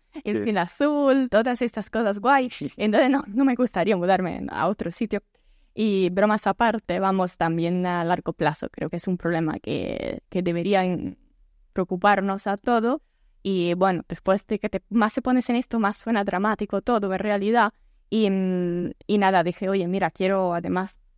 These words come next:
Speaker 1: encontrar mi two cents, ¿no? Mi, mis pequeños granitos de arena que pueda hacer para, para ayudar en esto. Y, mm, y he llegado un poco también a hacer todo el tema de divulgación de, de este, de, de este tema, ¿no?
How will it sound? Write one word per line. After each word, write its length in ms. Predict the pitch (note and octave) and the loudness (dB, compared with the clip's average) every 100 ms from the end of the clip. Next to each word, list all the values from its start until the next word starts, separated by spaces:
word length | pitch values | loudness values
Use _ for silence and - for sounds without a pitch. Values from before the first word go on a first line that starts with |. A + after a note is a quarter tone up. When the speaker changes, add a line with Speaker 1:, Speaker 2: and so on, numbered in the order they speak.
| _ _ _ _ | _ _ _ _
Speaker 1:
encontrar 380 | G3+ F#3 G3 G3 | -6 -2 0 0
mi 180 | G3 F#3 | 0 -2
two 220 | - G3+ | -4 -6
cents, 480 | - F#3+ E3+ - - | -2 -2 -2 -6 -6
¿no? 240 | G3+ A3 | -2 0
Mi, 400 | A3 A3 G3 F#3+ F3+ _ _ _ _ | 2 2 2 0 -4 _ _ _ _
mis 140 | F3+ F#3 | -10 -6
pequeños 440 | A#3+ B3+ A#3 G#3 | -2 2 2 2
granitos 420 | G3+ G3 A#3 G#3 | 0 0 0 -2
de 100 | G3+ | 0
arena 320 | G3 G3+ F#3+ | 2 2 0
que 140 | F3+ F#3 | -2 -4
pueda 220 | G3+ G3 | -4 -2
hacer 280 | F#3 G#3 G3+ | -2 -4 -4
para, 360 | - F3+ F3 E3+ | -2 0 0 -2
para 180 | - G#3+ | 0 0
ayudar 300 | F#3+ F#3 G3+ | 2 2 0
en 80 | G#3 | 0
esto. 400 | G3 - G3 G#3 _ _ _ _ _ _ - | -4 -4 -4 -4 _ _ _ _ _ _ -2
Y, 220 | A3 G3 | 0 2
mm, 300 | F#3+ F3+ D#3 - _ _ _ - _ _ | 2 0 -2 -6 _ _ _ -20 _ _
y 140 | A#3+ A3 | 0 2
he 60 | |
llegado 380 | F#3 G3 F#3+ F#3+ | 2 0 -2 -2
un 120 | F#3+ | -2
poco 280 | F#3+ F#3 G3+ | -4 -2 0
también 360 | G3 F#3+ F#3 F3+ | 0 0 0 0
a 40 | |
hacer 280 | F3 F#3+ F3+ | 0 -2 0
todo 180 | F#3+ F#3+ | 2 2
el 80 | |
tema 220 | F#3 G3+ F#3+ | 0 -2 -2
de 120 | G3+ | -4
divulgación 800 | F#3+ F#3 F#3 F#3 F3 A3 G3+ G3+ | -4 -2 -2 -4 -4 -2 0 0
de, 300 | F3+ F3 E3+ | 0 -2 -2
de 160 | F3+ | -2
este, 300 | E3+ - F3+ - | -4 -2 -2 0
de, 400 | F#3 F3+ F3 F3 | -4 -2 -2 -4
de 120 | F#3+ | -4
este 240 | - - | -4 -6
tema, 360 | D#3+ B3 F#3 F3 | -2 0 0 0
¿no? 120 | A3 | -2